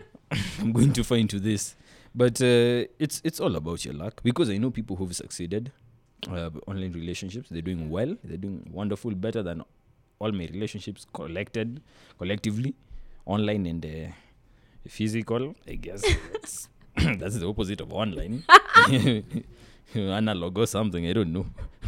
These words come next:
Speaker 1: these things.
Speaker 2: Oh my
Speaker 1: But, uh,
Speaker 2: God.
Speaker 1: and there are others who even, uh, eh, day one and they're already done. Start
Speaker 2: True.
Speaker 1: talking, at, they decide, "Hey, hey,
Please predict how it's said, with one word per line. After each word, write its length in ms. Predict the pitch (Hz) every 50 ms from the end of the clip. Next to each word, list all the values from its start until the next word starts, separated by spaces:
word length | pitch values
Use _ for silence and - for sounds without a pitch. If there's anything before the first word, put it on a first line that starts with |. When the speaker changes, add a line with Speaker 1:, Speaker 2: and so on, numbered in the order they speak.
| 117 98
Speaker 1:
these 200 | 90 92 95 -
things. 360 | - 90 - 98 113 98 98 - - - - - - - - - -
Speaker 2:
Oh 160 | 403 381 349
my 160 | 320 302 277 285
Speaker 1:
But, 100 | 285 -
uh, 260 | - 277 277 294 302 311
Speaker 2:
God. 120 | 359 370 - _ _ _ _ _ _ _ - _ - _ _ _ _ _ - - _ - _ _ -
Speaker 1:
and 120 | 131 135
there 100 | 139 147 -
are 60 | -
others 280 | 175 151 151 127 117 117
who 380 | 127 139 143 135 135 135 131
even, 400 | 127 135 135 135 143 135 131 120
uh, 160 | 110 101 82 - - _
eh, 160 | - 135 98 87 - - _ _ _ - - _ _ _ - -
day 160 | 110 113 117
one 220 | 117 123 131 135 127
and 160 | 110 104 101
they're 80 | 95
already 340 | 95 98 104 117 117 101 87
done. 280 | 87 98 98 90 87 85 - _ _ _ _ _ _ _ _ _ _ _ - - - - - - - - - _ _
Start 220 | - - 123 117
Speaker 2:
True. 140 | 214 190 180
Speaker 1:
talking, 480 | 151 120 - - - 131 127 127 127 113
at, 100 | 95 95
they 160 | - 101 101
decide, 520 | 98 101 98 104 104 98 - 123 123 117
"Hey, 200 | 107 117 123 110
hey, 160 | 113 117 113